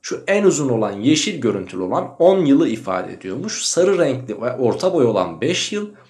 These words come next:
Şu küçücük mumlar da bir yılı ifade ediyormuş, sembolize ediyormuş. Örneğin altı yaşına basan birisi için şunun anlamı neydi? Beş. Bunun anlamı neydi? Bir. Beş artı bir toplamda altı olduğu için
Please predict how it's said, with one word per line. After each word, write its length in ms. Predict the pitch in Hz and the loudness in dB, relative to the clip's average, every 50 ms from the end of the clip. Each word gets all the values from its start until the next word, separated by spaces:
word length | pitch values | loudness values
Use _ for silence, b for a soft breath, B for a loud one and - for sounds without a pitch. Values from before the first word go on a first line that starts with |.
| B B | B B
Şu 160 | - - - | -16 -14 -8
küçücük 460 | - - 233 - 220 175 160 139 139 | -6 -6 -2 -2 -2 -2 -2 -4 -2
mumlar 420 | 208 247 233 208 180 160 165 180 | -4 -4 -4 -2 -2 -2 0 0
da 140 | 240 254 220 | 0 -2 0
bir 140 | 208 240 233 | 2 2 2
yılı 760 | 214 180 151 110 92 87 - - _ _ _ _ 165 202 233 - | 2 2 2 2 2 0 -8 -14 _ _ _ _ 0 0 0 0
ifade 460 | 143 156 - - 170 165 165 190 208 | -2 -4 -2 -2 -2 0 2 2 2
ediyormuş, 460 | 175 147 135 135 - - - - - | 2 4 4 2 2 2 -4 -8 -6
sembolize 540 | - 151 139 123 117 107 104 117 - 185 165 | -2 -2 -2 -2 -2 -2 -2 -2 -2 -2 -2
ediyormuş. 520 | 131 - 98 90 - - - - - _ _ | -2 -4 -6 -10 -10 -14 -18 -18 -18 _ _
Örneğin 440 | - 220 226 214 151 110 98 98 - - - _ _ _ _ _ _ _ _ _ _ _ _ _ _ _ _ - | 2 4 4 4 4 -2 -4 -6 -10 -16 -20 _ _ _ _ _ _ _ _ _ _ _ _ _ _ _ _ -10
altı 320 | - 107 123 135 131 127 196 | -2 2 2 2 2 2 2
yaşına 340 | 202 185 - 180 180 175 175 | 2 2 0 0 -2 0 0
basan 400 | 175 165 - 180 175 170 165 160 | 2 2 2 0 0 -2 -2 -4
birisi 300 | 165 165 165 - - 180 | -4 -4 -4 -4 -2 -4
için 220 | 139 - - - - _ _ _ _ _ _ _ _ _ _ _ _ _ _ _ _ _ _ | -4 -4 -6 -12 -16 _ _ _ _ _ _ _ _ _ _ _ _ _ _ _ _ _ _
şunun 320 | - - - 196 208 208 | -8 -4 -2 0 0 2
anlamı 400 | 180 170 175 180 185 180 180 185 | 2 2 4 4 4 4 4 2
neydi? 360 | 190 180 165 165 170 240 220 | 4 2 2 2 0 -4 2
Beş. 380 | - 175 175 170 - - - - | 4 4 4 4 2 -4 -2 -2
Bunun 160 | 196 208 196 | -2 0 2
anlamı 340 | 196 180 170 160 156 156 151 | 2 2 2 2 0 0 0
neydi? 300 | 151 165 185 214 233 185 | 0 -2 0 -2 0 0
Bir. 180 | 160 123 - - | 0 0 2 2
Beş 220 | 170 185 175 - | 2 2 2 2
artı 320 | 170 147 135 - 147 139 | 0 0 0 -2 -6 -6
bir 180 | - 240 240 - | -6 -6 -8 -2
toplamda 520 | - 185 165 - - 165 160 196 202 - | -2 -2 -2 2 2 2 2 4 0 0
altı 640 | - 151 156 147 151 147 - - 139 143 - - - - | 0 2 2 2 2 0 -2 -2 0 0 -2 -2 -6 0
olduğu 340 | 120 123 123 120 120 117 113 | 2 4 4 4 4 2 -2
için 320 | 110 98 - - 95 90 | -2 -4 -4 -8 -10 -10